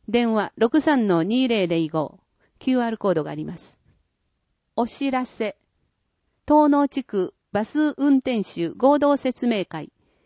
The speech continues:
未経験者、女性、歓迎。近年高齢化などにより、バスの運転手不足が課題となっています。地域にとって欠かせない交通手段となる、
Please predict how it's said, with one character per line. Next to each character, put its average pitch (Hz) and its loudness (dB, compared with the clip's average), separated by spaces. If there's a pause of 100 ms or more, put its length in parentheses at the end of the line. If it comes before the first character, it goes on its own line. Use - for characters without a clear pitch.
(180)
未 240 0
経 285 -2
験 247 -2
者、 - -8 (140)
女 202 -4
性、 240 -2
歓 202 -4
迎。 185 -6 (760)
近 262 2
年 185 0
高 294 4
齢 294 0
化 285 0
な 277 2
ど 233 2
に 196 2
よ 180 2
り、 175 -8
バ 277 2
ス 269 0
の 208 4
運 277 4
転 302 4
手 285 -2
不 262 -2
足 220 -4
が 175 -2
課 196 -6
題 247 -2
と 247 0
な 233 0
っ - -16
て 180 -6
い 170 0
ま 160 -6
す。 - -20 (640)
地 285 2
域 240 -2
に 220 -2
と 226 2
っ - -4
て 190 -6
欠 208 -6
か 247 -2
せ 247 -2
な 226 -2
い 208 -6
交 302 4
通 294 0
手 285 -2
段 233 0
と 196 -4
な 175 -4
る、 - -8